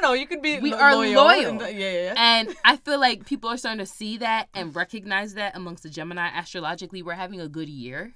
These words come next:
Speaker 2: Like, we're supposed to be on our come up, apparently.
Speaker 1: Okay.
Speaker 2: So, like,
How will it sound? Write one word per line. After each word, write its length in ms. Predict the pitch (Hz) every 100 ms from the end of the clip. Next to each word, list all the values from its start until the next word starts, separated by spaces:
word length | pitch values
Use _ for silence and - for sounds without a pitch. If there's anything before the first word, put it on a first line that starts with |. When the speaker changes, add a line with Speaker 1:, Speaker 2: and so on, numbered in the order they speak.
| _
Speaker 2:
Like, 140 | 160 156
we're 80 | 147
supposed 180 | 170
to 60 | 170
be 80 | 165
on 120 | 147
our 100 | 135
come 260 | - 160 170
up, 160 | 185 _ _ _ - 185
apparently. 460 | - 185 165 175 180
Speaker 1:
Okay. 180 | 160 202 -
Speaker 2:
So, 280 | - 208 180
like, 360 | 165 156 143